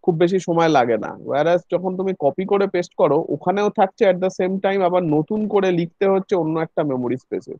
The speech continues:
ফলে বেশি সময় লাগবে। তো usually যখন আমরা device থেকে delete করি, delete অনেক রকম ভাবে হয়।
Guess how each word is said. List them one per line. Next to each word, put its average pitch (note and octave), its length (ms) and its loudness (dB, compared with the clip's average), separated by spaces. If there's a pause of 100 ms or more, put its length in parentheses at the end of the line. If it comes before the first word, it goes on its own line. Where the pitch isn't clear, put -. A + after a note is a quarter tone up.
ফলে E3+ 160 0
বেশি C#3+ 280 -4
সময় A2+ 300 -6
লাগবে। F2+ 340 -6 (1400)
তো E3 120 8
usually G3 540 4
যখন G3+ 280 4
আমরা G#3 240 2
device F#3 320 2
থেকে G3 280 0
delete E3+ 360 -2
করি, F3 380 0 (560)
delete F#3 400 0
অনেক G3 240 0
রকম G3+ 300 2
ভাবে D#3 200 4
হয়। D#2 260 -2